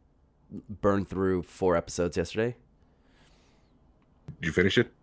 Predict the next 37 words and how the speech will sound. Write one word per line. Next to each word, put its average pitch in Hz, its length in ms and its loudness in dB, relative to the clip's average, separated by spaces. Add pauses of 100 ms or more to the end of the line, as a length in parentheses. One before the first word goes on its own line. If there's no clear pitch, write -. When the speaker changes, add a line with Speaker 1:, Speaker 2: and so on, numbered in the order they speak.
Speaker 1:
Yeah. 120 200 8
You, 107 160 2
oh, 120 120 6
yeah. 107 140 4
We 101 140 0
finished 104 320 0
it. 87 120 -2
Uh, 90 200 0
Speaker 2:
Yeah, 78 160 4 (140)
'cause 82 240 2
I, 85 220 4
I 87 40 6
think 98 300 0
the, 78 160 2
the 73 220 -2 (320)
twist - 340 2
at 71 120 -6
the 73 140 0
end 71 200 -2
is - 240 -12 (320)
hacky 76 580 0
and 73 140 -4
unnecessary. 73 920 -2 (300)
Speaker 1:
I, 139 100 8
but 151 300 12
I 151 140 12
fi-, 175 280 4
I 147 340 6
had 190 220 6
a 185 60 12
feeling 165 300 6
I 123 80 10
kn-, 120 300 4 (340)
you 190 180 10
hate - 560 8
endings, 180 600 12
man. 117 340 4